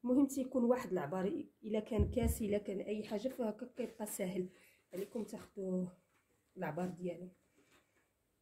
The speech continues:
صافي انا غنبقى هكا حتى نجمعها وغادي نرجع معكم باش نوريكم يعني الشكل ديالها و-،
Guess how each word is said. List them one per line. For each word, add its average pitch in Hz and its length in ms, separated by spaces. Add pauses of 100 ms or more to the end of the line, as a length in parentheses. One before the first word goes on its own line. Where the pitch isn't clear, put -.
(1300)
صافي 269 140
انا 233 120
غنبقى 220 400
هكا 220 160
حتى 254 200
نجمعها 180 560 (1300)
وغادي 254 260
نرجع 196 220
معكم 202 360
باش 214 200
نوريكم 190 520 (2500)
يعني 196 140
الشكل 208 320
ديالها 202 380
و-، 202 180